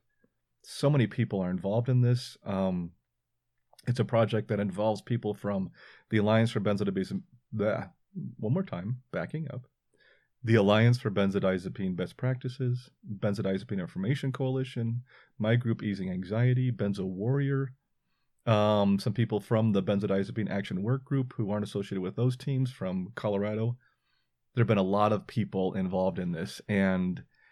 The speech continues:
I think we really have created, hopefully, a, an excellent training. Uh, Doctor Christy Huff and myself presented the pilot training in December,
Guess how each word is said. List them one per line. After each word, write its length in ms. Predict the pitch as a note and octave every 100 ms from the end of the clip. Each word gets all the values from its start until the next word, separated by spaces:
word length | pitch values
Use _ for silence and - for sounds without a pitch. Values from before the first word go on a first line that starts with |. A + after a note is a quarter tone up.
| _ _ _ -
I 160 | G2
think 260 | G2 A2 F#2+
we 100 | G2
really 300 | G2 F#2+ F#2
have 160 | F2+
created, 300 | - G2 F#2
hopefully, 280 | F2+ G#2+ F#2+
a, 100 | F2+ -
an 140 | F#2
excellent 300 | G2 - E2
training. 420 | C3 C3 B2+ B2 - _ _ _ _ _ -
Uh, 180 | G2+
Doctor 260 | G2 G#2 G#2
Christy 340 | - B2 A#2
Huff 260 | G2+ G#2+ G#2
and 100 | G2
myself 520 | F#2+ - A2 G2+ G2 _ _ -
presented 500 | G#2+ G2 G2 G2+ F#2
the 120 | F2+
pilot 420 | - A2 A#2+ B2
training 520 | - C3 C3 C3+ B2+ - _ _ _ -
in 360 | G#2 G2+ F#2+
December, 600 | F2+ - B2+ C3+ D#3 E3+